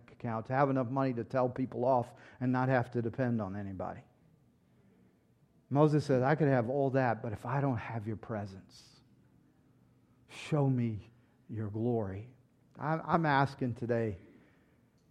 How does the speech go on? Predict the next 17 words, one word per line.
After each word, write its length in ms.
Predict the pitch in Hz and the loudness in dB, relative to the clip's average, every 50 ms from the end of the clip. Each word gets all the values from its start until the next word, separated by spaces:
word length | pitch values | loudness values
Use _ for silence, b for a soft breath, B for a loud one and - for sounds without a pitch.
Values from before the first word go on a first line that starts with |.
| _ _ _ _ _ _ _ _ _ _ _ _ _ _ _ _ _ _ _ _ _ _ _ - | _ _ _ _ _ _ _ _ _ _ _ _ _ _ _ _ _ _ _ _ _ _ _ -2
I 60 | 131 | 0
got 140 | 151 151 147 | 2 2 4
more 320 | 147 151 156 170 170 160 | 4 4 6 8 6 6
to 160 | 156 - 143 | 6 4 2
ask 340 | 127 120 123 127 120 - - | 2 2 0 0 -2 -2 -4
you, 80 | 120 110 | -4 -4
but 180 | 110 123 - | -4 -6 -6
my 160 | 123 127 131 | -6 -6 -6
first 420 | 123 - - 139 131 131 123 - - | -6 -4 -2 0 0 0 -2 -6 -4
question 420 | - 139 123 117 113 - 127 117 | -2 0 0 0 -2 -6 -8 -6
of 120 | 107 101 104 | -6 -4 -4
you 180 | 110 110 110 | -4 -2 -4
is 120 | 101 101 - | -4 -6 -4
this. 280 | 117 110 104 104 98 - - _ _ _ _ _ _ b b b b b b b b b | -4 -4 -4 -4 -6 -10 -16 _ _ _ _ _ _ b b b b b b b b b
Do 80 | - 139 | -2 0
you 100 | 147 160 | 2 2
understand 760 | 160 160 147 - - - - 143 127 123 117 107 104 104 104 | 4 2 2 0 -2 -4 -2 -2 -2 -2 -2 -4 -6 -8 -10